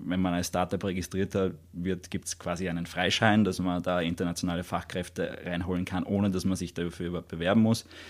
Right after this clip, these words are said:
In Österreich dauert das zumeist zwischen drei und sechs Monate. Und in der Zwischenzeit haben sich halt dann Fachkräfte auch meistens schon für ein anderes Land entschieden. Und so, um zurück auf den Bildungsbereich zu kommen, ich glaub, da, da sehen wir uns einfach einer unglaublichen Transformation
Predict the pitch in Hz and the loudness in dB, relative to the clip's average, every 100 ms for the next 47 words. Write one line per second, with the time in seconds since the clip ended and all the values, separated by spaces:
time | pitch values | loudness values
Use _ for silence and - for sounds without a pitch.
0 | - - 101 98 - 98 - 90 95 92 | -6 2 4 4 4 2 4 2 2 2
1 | 95 - - - - 90 80 90 - - | -4 -4 -8 -6 0 0 0 -4 -4 -2
2 | 92 - 76 85 80 - 78 71 78 - | -2 -2 -6 -4 -6 -6 -6 -6 -8 -10
3 | - - - 87 - - - - 92 90 | -14 -18 -8 -8 -8 -14 -20 -6 -4 -2
4 | - 95 101 90 90 92 90 82 90 87 | -2 -2 0 0 0 -2 -2 -2 -2 -2
5 | 82 80 - 85 - 80 78 - - - | -4 -8 -8 -10 -6 -6 -6 -10 -20 -20
6 | - - - - - 87 - 92 - 87 | -20 -20 -20 -10 -4 -4 -2 -2 0 0
7 | 90 78 80 76 80 73 58 - 80 - | 0 0 -2 -2 -4 -6 -6 -8 -8 -8
8 | - - - - - - - - 95 - | -8 -12 -14 -20 -20 -20 -14 -4 -2 0
9 | 80 104 - 104 107 95 90 98 156 110 | 2 2 6 6 6 4 4 8 10 10
10 | 101 - 90 92 - 107 107 120 127 123 | 6 2 2 2 0 0 6 8 6 4
11 | - - - 107 107 - 95 104 113 113 | -16 -12 -8 2 4 6 6 8 8 4
12 | 90 - - - 104 101 110 113 101 98 | 0 -8 -6 -2 2 6 8 8 6 2
13 | 92 101 98 95 127 98 98 107 - 95 | 2 2 4 6 6 6 6 4 2 0
14 | - 95 87 98 113 156 139 - | 2 0 0 2 4 4 2 -2